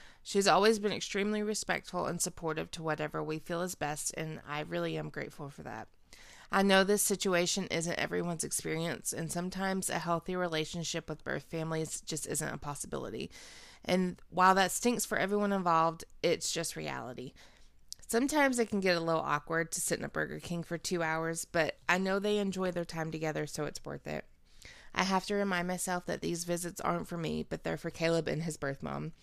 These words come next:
Small talk is okay, but we don't have to be best friends.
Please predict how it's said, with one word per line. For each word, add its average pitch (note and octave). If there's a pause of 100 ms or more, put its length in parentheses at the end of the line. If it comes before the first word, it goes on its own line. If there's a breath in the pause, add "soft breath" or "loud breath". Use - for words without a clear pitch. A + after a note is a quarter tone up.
(800 soft breath)
Small F#3
talk G3
is A#3
okay, G#3
but E3
we E3
don't D#3+
have E3
to -
be F#3
best D#3
friends. D3